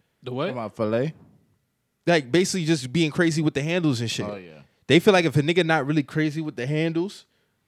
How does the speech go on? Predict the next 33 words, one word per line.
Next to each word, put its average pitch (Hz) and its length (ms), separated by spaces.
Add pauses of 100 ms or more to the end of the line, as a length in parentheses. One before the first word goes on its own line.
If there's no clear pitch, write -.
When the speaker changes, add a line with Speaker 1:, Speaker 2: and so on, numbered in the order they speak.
(220)
Speaker 3:
like, 131 180
he's 147 260
not 151 240
really 143 280
effective, 113 640
and 110 80
that's 143 200
not 139 200
how 131 180
basketball 117 560
works, 135 360
Speaker 1:
Man, 113 260
Speaker 3:
bro. 127 80 (120)
Speaker 1:
Andre 143 340
Miller 135 320
was, 120 160
like, 120 140
the 117 100
most 117 240
effective - 560
player 117 480 (160)
in 127 160
the 113 80
world, 113 380
and 113 80
that 120 40
Speaker 3:
But 127 120
they 151 100
Speaker 1:
nigga 160 60
Speaker 3:
would 151 100
Speaker 1:
never 135 80
Speaker 3:
call 160 160
him, 165 60